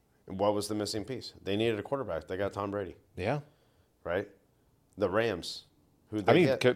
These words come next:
Speaker 2: same thing. Yeah, they got,
Speaker 1: They
Speaker 2: they got an
Speaker 1: needed,
Speaker 2: old-time veteran.
Speaker 1: they got Math-, Matthew Stafford. They
Speaker 2: Matthew
Speaker 1: went and
Speaker 2: Stafford
Speaker 1: won it.
Speaker 2: just came in and slang it to, well, pretty much just gave it to Cooper Kupp every damn play. But, hey, listen, that formula worked.
Speaker 1: <laughs> Ex facto, whatever. It all worked.
Speaker 2: Yeah.
Speaker 1: But, yeah, and then, you, you know, then you get the,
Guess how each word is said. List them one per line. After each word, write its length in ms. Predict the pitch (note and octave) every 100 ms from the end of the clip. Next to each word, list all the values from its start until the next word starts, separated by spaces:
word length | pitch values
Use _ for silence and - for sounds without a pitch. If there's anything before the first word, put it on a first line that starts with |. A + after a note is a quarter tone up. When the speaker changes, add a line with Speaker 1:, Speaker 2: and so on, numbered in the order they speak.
| -
Speaker 2:
same 220 | B2 F3
thing. 360 | - D3 F#3 A2
Yeah, 340 | A2+ F3 D#3+
they 120 | A2+
got, 200 | B2 C3
Speaker 1:
They 80 | A2+
Speaker 2:
they 60 | A#2+
got 140 | C3
an 60 | B2+
Speaker 1:
needed, 100 | B2+
Speaker 2:
old-time 540 | D3 D#3 D#3+ D3+ C3
veteran. 380 | B2+ C#3 D3 D#3
Speaker 1:
they 40 | D#3
got 180 | B2+ A#2
Math-, 340 | A#2 A#2 -
Matthew 360 | A2 G#2 A2 A#2
Stafford. 420 | C#3 D3 A2 F2+ -
They 60 |
Speaker 2:
Matthew 240 | A2 C#3 C#3+
Speaker 1:
went 80 | G#2+
and 40 | C#3+
Speaker 2:
Stafford 140 | A#2
Speaker 1:
won 140 | C3
it. 20 | C3+
Speaker 2:
just 240 | - - _ -
came 240 | - C3+
in 160 | C3+ C#3+
and 160 | A2 -
slang 580 | - - G#2+ A2+ C3+ D3
it 160 | C#3+
to, 180 | C3 A#2+
well, 180 | A2+ G#2
pretty 340 | - - C#3
much 120 | A2
just 160 | F#2 F2+
gave 160 | A2 G2
it 80 |
to 160 | G#2+ F#2+
Cooper 260 | - G#2+ F2+
Kupp 280 | B2 A2+
every 180 | G2+ G2
damn 240 | G2 G2+ G2
play. 240 | G#2+ A2+
But, 260 | A2 A2+ A#2+
hey, 140 | D#3
listen, 320 | C#3+ - C3+
that 200 | A2+ -
formula 380 | D#3 E3+ D3 A#2
worked. 460 | A2+ E3 E3+ - -
Speaker 1:
<laughs> 0 |
Ex 160 | D#3
facto, 680 | E3+ D3 C#3+ B2+ C#3+ C3 B2+
whatever. 480 | A#2 C3+ G2+ F2+ F#2
It 180 | - B2+
all 160 | A2 G#2
worked. 360 | G#2 - -
Speaker 2:
Yeah. 320 | - G#2+ D#3+ D3
Speaker 1:
But, 120 | G#2+
yeah, 200 | - -
and 160 | A2+ A2+
then, 180 | A#2+
you, 140 | A#2 A#2
you 140 | A#2 A#2+
know, 160 | A#2
then 200 | A#2+ A2+ A2+
you 100 | G#2+
get 220 | A2+ A2+
the, 340 | A2 G#2 G2+